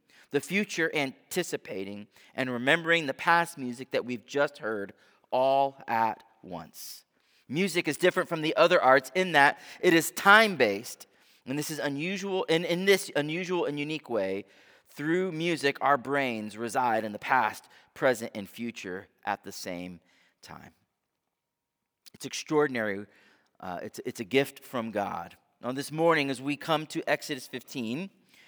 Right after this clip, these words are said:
we come to the first recorded song in the Bible. And it's a song that is meant to both help us look back and also to help us look forward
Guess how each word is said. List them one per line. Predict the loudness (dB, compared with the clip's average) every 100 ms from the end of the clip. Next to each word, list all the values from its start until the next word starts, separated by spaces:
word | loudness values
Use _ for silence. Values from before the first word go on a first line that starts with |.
| -20 -6
we | -6
come | 0 0
to | 2
the | 0
first | 0 0 2 2 0 -10
recorded | -16 -12 -4 -2 -2 -4
song | -4 0 2 2 -2 -8 -16 _ _ _ _ _ -14
in | -12
the | -4
Bible. | 0 2 2 -2 -10 -14 _ _ _ _ _ _ -4
And | -4
it's | -4
a |
song | -4 4 6 6 4 0 -2
that | -2
is | -4 -6
meant | -2 -2 -4 -14 _ _ -16
to | -4
both | -2 -2
help | -2 -2 -4
us | -8 -8
look | 0 0 2
back | 2 2 0 -4 -16 _ _ _ _ _ -10
and | -6 0
also | 4 6 4 -2 -4
to | -2
help | -2 0
us | 0 -2 -4
look | -4 -4 -8 -10
forward | -6 -2 -2 -2 -6